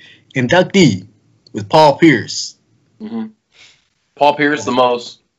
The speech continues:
Speaker 2: I will say, uh, Paul Pierce is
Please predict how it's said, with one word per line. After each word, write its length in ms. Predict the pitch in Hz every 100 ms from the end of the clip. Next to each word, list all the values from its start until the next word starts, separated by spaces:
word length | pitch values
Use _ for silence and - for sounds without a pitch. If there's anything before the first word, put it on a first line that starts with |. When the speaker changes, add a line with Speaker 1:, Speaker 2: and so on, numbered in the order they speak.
| _ _ - _ -
Speaker 2:
I 100 | 131
will 120 | 143
say, 340 | 139 98 92 - _ _ _ _ _ _ _ _ _ - - _ _ _ _ _ _ _ _ _ _ _ _ -
uh, 120 | 110
Paul 340 | 113 139 147 147
Pierce 400 | 156 151 156 -
is 640 | 120 120 113 110 107 -